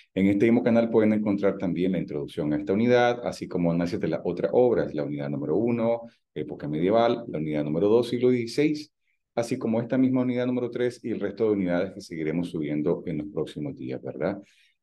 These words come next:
Eh, así como otros temas de interés de literatura más adelante. Si aún no lo han hecho, les invitamos a suscribirse a este canal, darle like para que se pueda seguir compartiendo con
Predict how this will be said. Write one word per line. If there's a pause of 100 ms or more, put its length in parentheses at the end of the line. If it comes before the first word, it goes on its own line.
(100)
Eh,
así
como
otros
temas
de
interés
de
literatura
más
adelante. (400)
Si
aún
no
lo
han
hecho, (160)
les
invitamos
a
suscribirse
a
este
canal,
darle
like
para
que
se
pueda
seguir
compartiendo
con